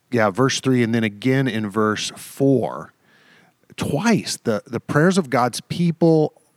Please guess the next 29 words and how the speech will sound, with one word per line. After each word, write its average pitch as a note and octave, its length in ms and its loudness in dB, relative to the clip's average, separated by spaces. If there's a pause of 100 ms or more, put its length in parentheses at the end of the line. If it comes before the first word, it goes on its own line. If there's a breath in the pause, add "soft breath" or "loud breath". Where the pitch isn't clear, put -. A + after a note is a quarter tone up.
(180)
are A2 140 -2 (100)
coming E3+ 500 0
before B2+ 340 -6
his A2 240 -6
throne. B2 420 -2
And A#2+ 80 -14
I - 80 -14
just - 240 -6
find D#3+ 200 -2
that - 120 -8
so D3 220 -6
comforting. E3+ 420 -4
We've C#3 140 -2
all D3+ 140 0
had E3 200 0
seasons E3+ 420 -2
in C#3+ 60 0
our C#3 100 0
lives C#3 200 0
where C3+ 60 -2
we C3 80 0
thought, B2 300 0 (680 loud breath)
"Are A#2 80 -10
my A2+ 160 -4
prayers C#3 420 -2
getting C#3 320 0
through?" D#3 720 2 (1000 soft breath)
And A#2+ 120 -2
so B2+ 360 4